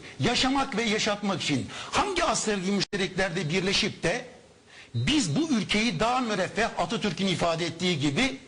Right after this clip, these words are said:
muasır medeniyet seviyesine çıkartırız. Başka bir derdimiz yok. Şimdi bakın, sanki demin bahse konu olan konular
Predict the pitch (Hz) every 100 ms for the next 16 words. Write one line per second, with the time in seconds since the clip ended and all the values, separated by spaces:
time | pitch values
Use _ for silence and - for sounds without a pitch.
0 | - - - - 254 233 - 190 202 190
1 | 185 185 190 185 240 233 226 151 - 127
2 | - 117 160 233 269 190 185 170 185 165
3 | 131 95 - - - - - - - -
4 | - 285 220 359 226 110 - - 269 285
5 | 262 - 220 262 - - 135 233 302 247
6 | 220 214 - 240 190 190 165 165 160 156
7 | 170 170 254